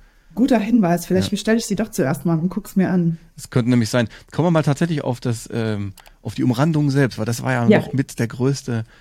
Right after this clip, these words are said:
Speaker 2: Arbeitsbrocken.
Speaker 1: genau, das ist ja auch eigentlich die Heldenreise. Denn das andere, das,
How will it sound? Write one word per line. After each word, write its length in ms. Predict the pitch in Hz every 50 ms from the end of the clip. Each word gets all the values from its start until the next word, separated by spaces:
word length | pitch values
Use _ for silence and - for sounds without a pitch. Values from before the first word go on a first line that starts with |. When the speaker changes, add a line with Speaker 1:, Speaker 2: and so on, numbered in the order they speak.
| - - _ _ _
Speaker 2:
Arbeitsbrocken. 800 | 107 120 117 110 101 220 226 - 262 - - 92 - - 90 87 - - - -
Speaker 1:
genau, 220 | - 233 220 175
das 160 | 156 196 233 247
ist 100 | - -
ja 160 | 220 - - 190
auch 160 | 214 - -
eigentlich 400 | 196 208 208 226 226 196 185 -
die 80 | - 170
Heldenreise. 720 | 165 170 190 247 220 170 151 - 95 110 - 147 - -
Denn 140 | 165 170 185
das 180 | 180 185 180 -
andere, 360 | - 165 208 240 240 226 233
das, 280 | 226 208 196 185 -